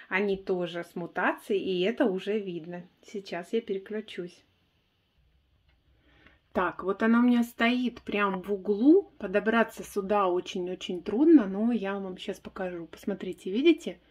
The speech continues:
Видите, какие бутоны она формирует? Так,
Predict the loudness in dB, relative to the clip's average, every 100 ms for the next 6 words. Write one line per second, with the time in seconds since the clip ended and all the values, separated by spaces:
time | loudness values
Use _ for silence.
0 | _ _ _ _ -4 -4 -4 -6 -6 -6
1 | -6 -6 -6 -4 -4 -4 -6 -10 -8 -6
2 | -4 -6 -6 -8 -14 _ _ _ _ _
3 | _ _ _ -18 -16